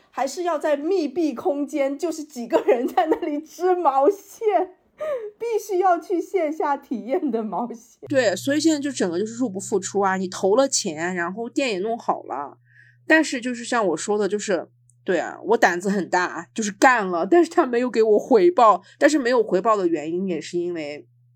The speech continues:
Speaker 2: 还，也是因为自己啦，和现实的一些情况，就比如说是疫情啊这样的情况。
Speaker 1: 但我理解可能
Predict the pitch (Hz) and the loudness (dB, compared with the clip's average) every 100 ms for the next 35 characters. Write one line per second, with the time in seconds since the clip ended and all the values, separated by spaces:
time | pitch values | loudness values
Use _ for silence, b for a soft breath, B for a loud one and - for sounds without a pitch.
0 | _ - 180 156 254 254 247 254 190 165 | _ 0 0 0 -6 -6 -6 -8 -8 -8
1 | - - b b b - 202 196 196 - | -8 -12 b b b -2 0 2 0 -6
2 | _ _ - - 254 202 165 180 185 190 | _ _ -10 -4 -2 -2 -2 -2 0 -2
3 | 180 - 139 185 170 175 180 165 180 180 | -2 -4 -10 -6 -2 -2 0 0 0 -4
4 | 180 190 180 - 131 151 156 175 139 135 | -6 -8 -8 -10 -10 -10 -8 -8 -8 -12
5 | 196 - 202 - - 330 196 190 226 233 | -14 -14 -12 -2 4 4 4 2 0 -2
6 | - 170 165 | -2 -2 -2